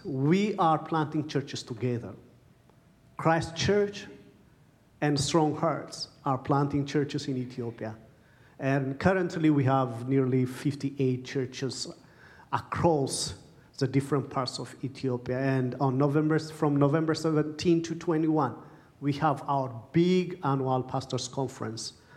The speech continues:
and the title is Reset and Serve. And fifty-eight pastors are going to come together,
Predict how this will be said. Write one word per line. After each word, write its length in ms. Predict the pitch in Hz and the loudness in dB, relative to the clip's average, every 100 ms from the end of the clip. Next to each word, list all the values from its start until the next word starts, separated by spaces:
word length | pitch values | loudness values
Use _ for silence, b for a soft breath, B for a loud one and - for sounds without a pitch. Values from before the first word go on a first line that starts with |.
| B B | B B
and 480 | 143 131 123 120 117 - B B | 0 2 2 0 -4 -10 B B
the 100 | 123 | -2
title 520 | - 151 165 165 156 | 2 2 2 -2 0
is 300 | 131 117 - - | 0 -2 -6 -4
Reset 720 | 123 131 143 143 190 175 - - - - - | 0 4 4 4 2 2 -4 -14 -18 -10 -4
and 220 | 123 120 | -2 0
Serve. 600 | - 156 123 117 117 - - B B B | 0 2 2 0 -6 -14 -20 B B B
And 160 | 143 | -2
fifty-eight 540 | - 175 196 165 143 - | 0 -2 0 2 2 2
pastors 440 | 156 - 131 - | 0 0 -4 -2
are 120 | 127 | -2
going 260 | 123 131 123 | 0 -2 -2
to 160 | 139 | -4
come 400 | 123 - - 131 127 | -6 -6 -2 -2 -2
together, 760 | 123 - 147 139 117 107 110 | -4 4 4 4 2 0 -4